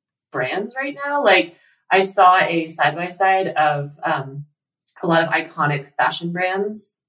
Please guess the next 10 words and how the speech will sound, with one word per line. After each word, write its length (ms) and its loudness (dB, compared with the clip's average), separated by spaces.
um, 520 -4
like 160 2
Burberry, 360 0
for 120 -12
example, 640 -6
like, 120 0
redesigned 460 2
their 120 -4
logo. 400 0
So 420 0